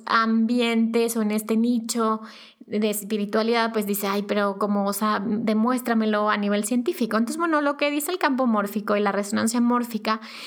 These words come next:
es que en estos campos de los que están rodeadas todas las cosas, hay información de lo que sucedió en el pasado.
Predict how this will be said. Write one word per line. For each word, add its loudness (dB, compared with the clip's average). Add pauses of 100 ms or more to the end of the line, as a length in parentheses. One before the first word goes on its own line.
(320)
es 0
que 0
en 2
estos 0
campos 0
de 0
los -2
que -12
están 0
rodeadas 0
todas 0
las -2
cosas, -2 (260)
hay 2
información 2
de 4
lo 2
que 0
sucedió -2
en 2
el 0
pasado. 0